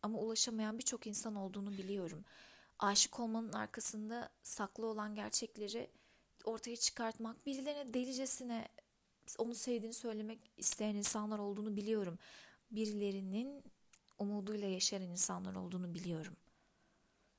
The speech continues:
Ve o insanların yaşadığı acıların hepsini hissediyorum içimde. Çünkü ben de yaşadım.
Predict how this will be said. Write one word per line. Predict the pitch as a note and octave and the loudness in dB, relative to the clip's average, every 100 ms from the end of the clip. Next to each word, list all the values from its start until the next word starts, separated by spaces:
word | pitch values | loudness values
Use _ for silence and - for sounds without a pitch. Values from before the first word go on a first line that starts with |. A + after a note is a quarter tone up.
| _ | _
Ve | C4 | -2
o | D4+ D#4+ | -2 -4
insanların | C#4 - A#3+ A#3 A#3+ C#4 | 6 6 6 -4 -12 -10
yaşadığı | A#3 - B3 C4 | -4 -4 -4 -10
acıların | A3 G#3+ G#3+ A3+ B3 | -8 -8 -10 -14 -16
hepsini | C#4+ - - A#3+ | -4 2 2 2
hissediyorum | A#3+ - G3 G3 F#3+ F#3+ | -2 -2 -2 -8 -10 -8
içimde. | - F#3+ A3 | -8 -8 -10
Çünkü | - G#3 F#3+ | -12 -12 -10
ben | F#3+ F3+ | -10 -10
de | E3 | -8
yaşadım. | - - - | -8 -10 -16